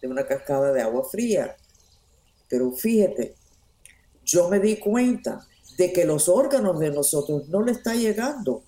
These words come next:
ese enfriamiento del fuego. Entonces tienes que visualizar un glaciar pequeño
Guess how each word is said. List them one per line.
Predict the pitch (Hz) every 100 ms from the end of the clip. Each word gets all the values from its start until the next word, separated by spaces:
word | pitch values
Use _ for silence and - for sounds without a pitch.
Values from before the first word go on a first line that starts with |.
| _ _ -
ese | 190 190 214 -
enfriamiento | 180 170 - - 180 180 160 196 208 175 - 143 -
del | 127 120
fuego. | - 240 220 107 101 _ _ _ _ _ _ _ _
Entonces | - 165 190 190
tienes | 226 247 254
que | -
visualizar | 196 208 214 - 185 165 156 - 233 226 156 143 - - _ _
un | 190 190
glaciar | 190 175 - 208 196
pequeño | - 147 - 180 151 160 196